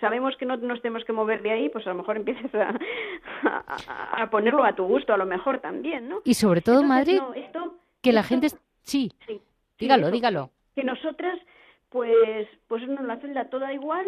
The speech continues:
Speaker 1: y, y no, no acumules nada porque, porque vas a tener que cargar con ello <laughs> después cuando termine el año
Speaker 2: <laughs>
Speaker 1: y es mucho más cómodo tenerlo,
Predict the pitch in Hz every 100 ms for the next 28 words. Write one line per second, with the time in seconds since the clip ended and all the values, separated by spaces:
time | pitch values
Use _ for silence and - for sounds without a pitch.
0 | 359 254 233 220 214 220 214 240 254 220
1 | 214 226 226 233 240 269 269 196 180 -
2 | 175 180 185 180 - 175 170 170 - -
3 | 196 220 208 214 208 208 208 208 202 196
4 | 196 214 302 240 233 311 214 175 165 180
5 | 214 202 220 226 359 220 - - - -
6 | - 262 226 196 - - 185 180 180 185
7 | 180 175 175 175 170 170 170 180 170